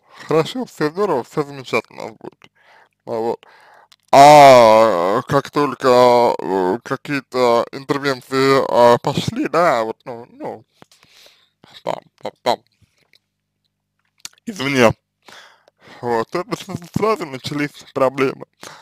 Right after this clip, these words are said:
Вот. Ну, мне кажется, мне кажется, что такие отношения, они не очень крепкие и держатся, в общем-то, э, на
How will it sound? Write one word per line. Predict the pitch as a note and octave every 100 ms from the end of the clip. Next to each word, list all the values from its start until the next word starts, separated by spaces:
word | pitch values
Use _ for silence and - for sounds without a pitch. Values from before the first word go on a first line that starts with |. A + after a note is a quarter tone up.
| - _ _
Вот. | - A2 A2+ -
Ну, | G3 -
мне | - E3+
кажется, | - D4 -
мне | D3+ F#3
кажется, | F#3 F3+ F3+ - -
что | C#3 - D#3 D3+ - _
такие | C#3 - F#3 E3
отношения, | D3+ D3 - E4+ D#4 - D3 -
они | B2+ C#3+ E3+ D#3 C3 A#2 A#2 _ _ _ _ _ _
не | D3+ E3+
очень | C3 C3
крепкие | F#3+ A#3 - - A#2+
и | D#2 C#3 D3 C#3 C3
держатся, | E3 E3 D3+ - C#3
в | C#3+
общем-то, | - C#3+ C3 A#2+ C3 C3+ C#3
э, | - C3+ C3 C#3 C3 B2+ C#2+ F2 C3+
на | D3 C#3+ C#3